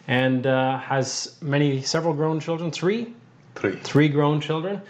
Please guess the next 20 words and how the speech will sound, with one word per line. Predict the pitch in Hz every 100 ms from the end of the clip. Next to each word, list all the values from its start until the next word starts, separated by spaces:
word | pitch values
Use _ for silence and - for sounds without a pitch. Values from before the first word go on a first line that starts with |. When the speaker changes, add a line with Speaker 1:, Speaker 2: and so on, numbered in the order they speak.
| - - - -
Speaker 1:
But, | 147 139 -
uh, | 139 135 147
to | -
get | 143 175
his | 151 151
story | - 165 170
right, | 151 180 180
I'm | 131
hoping | 131 143 139
to |
go | 127 135
back | 127 143 139
to | -
his | 127
childhood. | - 139 151 139 127
He, | 127 131 131 - - -
uh, | 127 131
we | 131
started | 131 208 185
recording, | 156 - 170 165 156